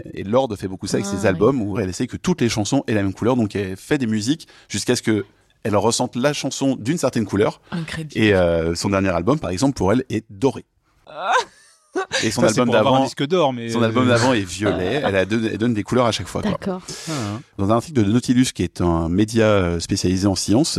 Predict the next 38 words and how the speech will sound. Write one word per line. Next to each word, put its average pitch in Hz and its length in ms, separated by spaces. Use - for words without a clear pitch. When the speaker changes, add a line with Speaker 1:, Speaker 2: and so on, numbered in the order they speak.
Speaker 1:
ils 101 120
expliquent 131 280
qu'à 117 80
l'université 117 480
de 98 80
Berkeley, 120 600
en 76 140
Californie, - 540
ils 104 160
expérimentent 147 480
pour 107 140
savoir 120 240
justement 117 480
si - 200
la 90 80
synesthésie 110 600
et 101 80
les 87 100
non-synesthètes 117 760
voient 131 420
les 98 220
mêmes 147 140
couleurs. 92 340
Ça, - 140
c'est 104 80
une 92 60
vraie 107 100
question 110 220
pour 95 120
qu'on 104 120
se - 80
pose, 135 160
parce 101 120
que - 140
là, 107 100
on 107 60
se 92 80
dit, 117 180